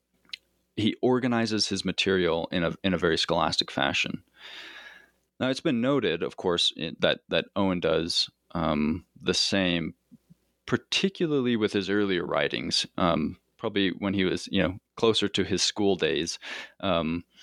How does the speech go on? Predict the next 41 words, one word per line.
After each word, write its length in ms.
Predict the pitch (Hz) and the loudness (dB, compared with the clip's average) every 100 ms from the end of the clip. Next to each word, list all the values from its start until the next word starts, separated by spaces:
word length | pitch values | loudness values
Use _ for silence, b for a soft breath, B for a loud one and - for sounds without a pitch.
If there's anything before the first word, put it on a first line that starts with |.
| B B | B B
he, 160 | B - | B -6
he, 300 | - 101 87 - | 0 2 2 0
he 140 | 101 | 0
organizes 680 | 95 92 90 85 87 87 - | 0 0 0 0 0 -2 0
them 320 | 87 82 80 - | 0 0 -2 -2
in 120 | 85 | 0
a, 240 | 80 73 - | 2 0 -2
in 140 | 92 | -2
a 160 | 80 80 - | 0 -2 -2
more 280 | 104 101 95 | -2 2 0
scholastic 540 | - 90 82 - - | 0 0 0 -2 -4
fashion. 520 | - 69 76 - 92 - _ _ _ _ _ - - | 0 0 0 -4 -8 -10 _ _ _ _ _ -20 -2
By 100 | 117 | 2
the 60 | 117 | 2
time 260 | - 135 151 | 2 -2 -2
he 100 | 131 | 2
gets 300 | 120 - - | 2 4 0
to 340 | 98 95 90 | 0 0 0
writing 500 | 92 95 95 92 90 - B B B | 2 0 0 -2 -4 -8 B B B
the 80 | 98 | 0
Diatriba, 800 | 98 90 - 98 92 80 80 78 B B B B B B | 2 2 0 0 0 0 0 -4 B B B B B B
um, 480 | 98 90 85 85 80 | -2 0 0 -2 -2
I 60 | |
think 160 | 78 82 | -2 -2
Carl 220 | - 92 | 2 2
Trueman 400 | - 90 82 78 | 2 -2 0 0
has, 340 | 92 - - - | 0 0 2 2
has 240 | 95 - | 0 2
mentioned 360 | 78 76 80 78 | 2 0 0 0
this 200 | 73 - | 0 0
too, 320 | - 87 80 | 0 0 0
his, 400 | 92 95 - - | 0 0 2 2
his 180 | 104 - | 0 0
style 440 | - 135 143 113 | -2 0 0 0
is 120 | 104 | 0
a 60 | 92 | 0
little 200 | 95 98 | 0 2
bit 200 | 95 - | 0 0
more 640 | 92 95 92 92 92 90 _ | 0 2 2 2 0 -4 _
in 220 | 98 90 | -2 0
the, 420 | 85 85 82 78 | 2 2 2 0